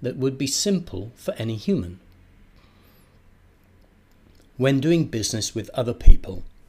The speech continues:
we are making judgments based on our communication with those people. We are not processing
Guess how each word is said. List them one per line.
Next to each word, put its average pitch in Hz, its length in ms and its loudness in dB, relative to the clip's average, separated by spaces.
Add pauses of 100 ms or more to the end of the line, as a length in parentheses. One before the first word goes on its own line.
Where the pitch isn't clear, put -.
(1600)
we 135 160 -2
are 160 120 -2
making 117 500 -4
judgments - 760 -4 (180)
based 127 420 -2
on 143 240 -6
our 101 200 -6
communication 107 1040 -6
with 101 220 -10
those 90 240 -12
people. - 340 -16 (1000)
We 110 140 -8
are 104 160 -4
not 123 600 -6 (140)
processing 104 760 -8